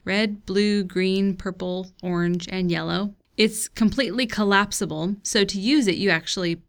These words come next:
pop it open and it exposes that ring of glass. Now, backpacking with glass is kind of a no-no. You just don't bring glass because it's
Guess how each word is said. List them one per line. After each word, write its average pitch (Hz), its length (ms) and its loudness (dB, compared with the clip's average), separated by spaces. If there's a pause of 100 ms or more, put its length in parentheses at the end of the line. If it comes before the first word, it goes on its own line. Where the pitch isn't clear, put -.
(140)
pop 233 260 -2
it 254 80 2
open 175 380 2
and 180 160 -2
it 170 80 0
exposes 175 840 -4
that - 440 2
ring 226 260 4
of 185 220 2
glass. 170 680 -2 (200)
Now, 185 280 2
backpacking 233 720 2
with 208 160 -2
glass 185 480 2
is 156 320 -8
kind 254 260 2
of 226 80 4
a 202 60 2
no-no. 185 720 4
You 196 200 0
just 254 200 -8 (120)
don't 185 320 0 (200)
bring 190 320 2
glass 160 560 -4
because - 320 -16
it's - 320 -18